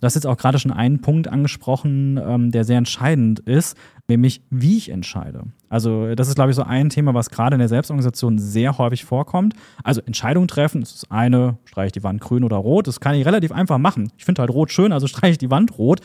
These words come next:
Aber das Vorgelagerte, wie entscheide ich denn, wie ich entscheide? Das ist, glaub ich, etwas, was für Teams eine sehr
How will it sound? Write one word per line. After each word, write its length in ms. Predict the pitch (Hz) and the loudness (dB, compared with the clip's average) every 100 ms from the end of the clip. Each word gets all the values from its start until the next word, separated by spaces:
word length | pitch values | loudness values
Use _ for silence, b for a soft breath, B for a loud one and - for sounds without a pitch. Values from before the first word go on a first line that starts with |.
| _ _ - | _ _ 0
Aber 200 | 156 143 | 2 2
das 160 | 127 | 0
Vorgelagerte, 720 | - 214 233 95 95 87 95 110 | 0 0 2 -2 -4 -6 -8 0
wie 200 | 170 208 | 0 2
entscheide 480 | 185 - 156 165 | -4 0 0 0
ich 100 | 139 | -2
denn, 300 | - 127 151 143 | 0 0 0 -2
wie 260 | 123 123 165 | -6 0 0
ich 120 | 175 | 0
entscheide? 480 | 143 - 123 101 82 | -2 -2 -2 -2 -2
Das 120 | 135 | -2
ist, 140 | 185 - | -2 0
glaub 180 | 147 | 0
ich, 60 | 139 | 2
etwas, 300 | 139 135 - | 0 -2 -4
was 140 | 117 - | -6 -6
für 100 | 113 | -8
Teams 520 | - 160 185 220 - b b b b - | -2 2 2 2 -4 b b b b -2
eine 340 | 123 120 123 123 | 2 2 0 -4
sehr 800 | 117 113 123 147 147 147 143 | -4 0 2 2 2 2 0